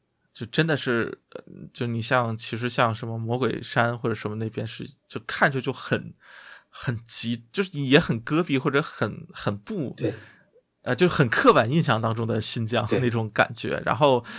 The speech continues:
Speaker 1: 其实南边也有很多就是看着还挺，就是什么，就是什么，就是草原式的那种景观的。
Speaker 2: 是的。
Speaker 1: 啊。
Speaker 2: 这，这个就是说，比如说你从那个，比如说像我这次回来，从那个，呃，
Speaker 1: 嗯。
Speaker 2: 巴音布鲁克回来，我们走独库公路回到乌市的时候，它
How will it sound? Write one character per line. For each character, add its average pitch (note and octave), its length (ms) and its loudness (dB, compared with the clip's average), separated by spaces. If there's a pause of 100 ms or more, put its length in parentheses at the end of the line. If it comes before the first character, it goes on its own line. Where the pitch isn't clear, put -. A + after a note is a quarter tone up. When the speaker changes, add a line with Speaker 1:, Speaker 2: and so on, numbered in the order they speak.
(140)
Speaker 1:
其 - 140 -4
实 D#3 140 -2
南 A#2+ 180 4
边 D3 160 2
也 B2+ 80 2
有 C3 100 4
很 - 300 -4
多 A#2 280 -4
就 A2 120 -8
是 A#2+ 320 -6
看 - 240 -4
着 A2+ 80 -4
还 A#2 140 0
挺， - 300 -10 (840)
就 A2 140 -8
是 - 160 -12
什 - 100 -12
么， - 200 -14 (300)
就 - 140 -12
是 A2 80 -16
什 B2 80 -10
么， - 80 -12
就 A2+ 120 -10
是 G#2 60 -6
草 - 300 0
原 D#2+ 200 -4
式 C3+ 180 0
的 G#2+ 120 -2 (140)
那 A#2 100 -8
种 A2+ 80 -6 (160)
景 G2+ 220 -4
观 E2+ 220 0
的。 - 60 -14
Speaker 2:
是 - 960 -20
的。 - 60 -10
Speaker 1:
啊。 - 60 -14 (280)
Speaker 2:
这， E3 140 2
这 A#3+ 160 6
个 C#3 80 6
就 C3 180 6
是 A#2 240 8
说， B2+ 280 4
比 A#2+ 160 0
如 A2 80 6
说 C3 120 4
你 A#2 140 8
从 G2 240 -2
那 G2+ 140 -2
个， F2 160 2
比 G2 120 -2
如 G2+ 60 2
说 A2 100 4
像 A2+ 240 4
我 F2+ 120 0
这 A#2+ 180 2
次 G2+ 120 0
回 - 280 -2
来， F#2+ 180 4
从 F#2 280 -8
那 F2+ 180 -4
个， E2 120 -4
呃， F#2+ 440 -2
Speaker 1:
嗯。 A#2+ 220 -4
Speaker 2:
巴 C3 100 6
音 C3+ 100 6
布 C3 60 2
鲁 G#2+ 80 2
克 G#2+ 100 2
回 G2 140 0
来， F#2+ 80 4
我 F#2 60 0
们 G2 140 -4
走 F2+ 200 0
独 G#2 140 -2
库 A#2 100 4
公 B2+ 160 0
路 A2+ 180 4
回 F#2+ 140 -4
到 G2 160 4
乌 B2 200 4
市 C3 180 4
的 F2+ 80 2
时 - 120 -6
候， E2+ 120 -2
它 G2+ 360 0